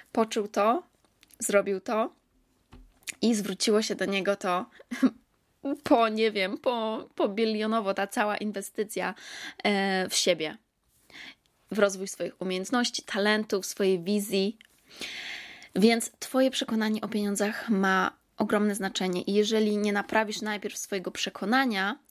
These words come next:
o tym, że wiesz co, pieniądze to jest coś dobrego i pieniądze to jest coś fajnego, pieniądze to jest coś takiego, e, pieniądze to jest energia,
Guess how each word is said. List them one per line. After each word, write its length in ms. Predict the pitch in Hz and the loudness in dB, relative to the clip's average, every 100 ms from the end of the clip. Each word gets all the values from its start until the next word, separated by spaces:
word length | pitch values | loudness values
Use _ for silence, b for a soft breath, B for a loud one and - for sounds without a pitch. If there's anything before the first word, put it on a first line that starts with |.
| _ | _
o 120 | - 226 | -2 -2
tym, 340 | - 180 202 | -2 -4 -2
że 400 | 202 202 196 196 _ B B B B | 0 2 2 -2 _ B B B B
wiesz 380 | 190 233 262 - | -2 2 2 2
co, 440 | - 208 220 - _ _ - | -4 -4 -6 -8 _ _ -6
pieniądze 520 | 220 220 247 233 214 | -2 2 2 2 0
to 120 | - | -2
jest 280 | 214 - - | -4 -4 -4
coś 160 | 226 | -6
dobrego 680 | 220 190 214 262 220 175 - - | -6 -6 -2 0 0 0 -2 -2
i 280 | 208 214 - - B B B | -2 -2 -6 -20 B B B
pieniądze 380 | 233 262 392 403 | 4 6 6 2
to 100 | 349 | -2
jest 140 | 339 | -4
coś 140 | 277 - | -4 -6
fajnego, 720 | 254 226 214 233 208 175 180 | -4 -2 0 0 0 0 -2
pieniądze 440 | - 214 254 262 | -2 0 0 -2
to 120 | 247 | -2
jest 240 | 226 220 - | -2 -2 -6
coś 200 | 226 220 | -6 -6
takiego, 520 | 226 233 233 226 233 B B B B B - | -8 -4 -2 0 -2 B B B B B -2
e, 220 | 220 202 - | 0 0 -2
pieniądze 360 | - 240 262 254 | 2 4 4 2
to 120 | 233 | -2
jest 140 | 214 - | -6 -4
energia, 520 | 202 180 160 160 | 0 0 -2 -4